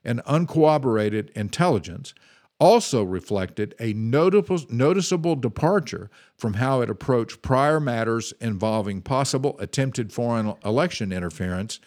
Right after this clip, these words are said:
pl-, uh, plans amid the Clinton campaign. So he, he ma-, he draws a, a, a comparison, and it's a comparison that conservatives have been drawing for a long time and pointing out very simply that the way the F B I and the Justice Department treated Hillary Clinton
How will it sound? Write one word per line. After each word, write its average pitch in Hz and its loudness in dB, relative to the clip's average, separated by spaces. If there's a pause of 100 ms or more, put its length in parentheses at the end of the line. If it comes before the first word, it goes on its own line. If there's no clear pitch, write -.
(420)
pl-, - -6
uh, 95 -6
plans 104 -4 (260)
amid 131 0
the 151 -4
Clinton 170 -4
campaign. - -16 (560)
So 147 0 (380)
he, 147 -2
he 151 -4
ma-, 156 -2
he 147 0
draws 160 0
a, 143 -6 (160)
a, 127 -6 (100)
a 123 -6
comparison, 131 -4
and 117 -6
it's 113 -6
a - -12
comparison 139 -4
that 104 -8
conservatives 113 -4 (280)
have 120 -4
been 120 -4
drawing 135 0
for 120 -6
a 117 -2
long 113 -4
time 160 -6
and 104 -10
pointing 139 -4
out 127 -4
very 113 0
simply - -4 (420)
that 135 -2
the 123 -2
way 143 2
the 185 -2
F 147 -2
B 143 2
I 135 2
and 117 -2
the 110 -4
Justice 143 -2
Department 107 -6
treated 127 -4
Hillary 127 -4
Clinton 151 -6